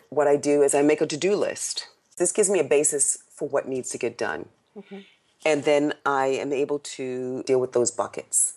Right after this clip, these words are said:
Speaker 2: And I wanna kind of unravel this, or, um, I kinda pull the string on this, because I have a to-do list, and sometimes it's extremely long, and it looks like I keep adding to it.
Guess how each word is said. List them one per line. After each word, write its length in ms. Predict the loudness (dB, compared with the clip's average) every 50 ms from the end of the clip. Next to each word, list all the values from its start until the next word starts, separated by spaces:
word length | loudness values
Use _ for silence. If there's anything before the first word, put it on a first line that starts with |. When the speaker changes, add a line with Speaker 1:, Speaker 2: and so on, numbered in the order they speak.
| -12 _ _ _ -16 -10
Speaker 2:
And 140 | -8 -4 -2
I 60 | -2
wanna 320 | 0 0 2 2 2 0 0 -4 -10 -14 -12 -8
kind 200 | -6 -4 -2 -2
of 140 | -4 -4 -6 -12 _ _ _ _ _ _ _ _ _ 2
unravel 540 | 2 2 2 2 2 2 2 2 2 2 0
this, 260 | 0 0 -4 -4 -2
or, 200 | -4 -2 -2 -4 -6 -10 -10 -6
um, 340 | -6 -4 -4 -4 -6 -8 -10 -10
I 60 | -10
kinda 280 | -10 -8 -6 -6 -6 -6
pull 160 | -4 -4 -4
the 100 | -4 -4
string 320 | -10 -10 -8 -6 -6 -4 -4
on 100 | -4 -4
this, 160 | -4 -6 -8
because 840 | -10 -14 -14 -14 -14 -10 -6 -2 -2 -2 -2 -2 -6 -8 -12 -18 -20 -16 _ -8
I 140 | -6 -4 -2
have 220 | 0 0 0 0
a 60 | -2
to-do 340 | -4 -6 -8 -10 -6 -6 -4
list, 300 | -4 -2 -4 -6 -6 -8
and 100 | -12 -10
sometimes 640 | -8 -8 -8 -8 -8 -8 -6 -6 -6 -6 -6 -10 -14 _ _ -20 -20 _ _ _ _
it's 260 | -2 0 0 -2 -6
extremely 1000 | -8 -6 -6 -6 -6 -6 -6 -2 2 2 4 6 6 6 6 6 4 2 2 2
long, 460 | 2 4 4 4 4 4 2 0 -4 -10 -16 -20 -20 -8 -4
and 140 | -2 0 0
it 180 | 0 -2 -4
looks 360 | -4 -2 0 0 -2 -2 -4 -4
like 180 | -4 -2 0
I 100 | 0 0
keep 300 | 0 -2 -6 -8 -8 -6 -4 0
adding 440 | 2 2 2 2 0 -4 -8 -10 -14
to 220 | -12 -12 -10 -10
it. 160 | -10 -12 -12